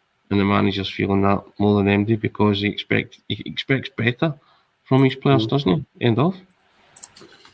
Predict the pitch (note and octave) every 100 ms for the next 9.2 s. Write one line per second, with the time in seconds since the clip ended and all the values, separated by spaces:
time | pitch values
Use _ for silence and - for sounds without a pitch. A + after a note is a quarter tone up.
0 | _ _ _ D3+ F3 D#3+ E3+ F3 F3 E3
1 | E3 D#3+ D#3+ D#3+ - D3 D#3 E3 D3+ E3
2 | - A#2 C3 C3 - - C#3 B2+ C3 -
3 | D3+ C#3+ C3 D3+ - C3+ A#2 D3 C3+ C3+
4 | B2 - A#2+ A#2+ A#2 A#2+ A2+ G2 - -
5 | B2 A#2+ G#2+ - B2 A2+ G#2+ - A2+ A#2
6 | A2 C3 A2+ A2+ G#2+ A#2+ A2 G#2+ B2+ A2
7 | G#2+ - A#2+ G2 F#2 - _ _ - G2
8 | F#2+ B2+ D#3+ B2+ - _ _ _ - C3
9 | - F#3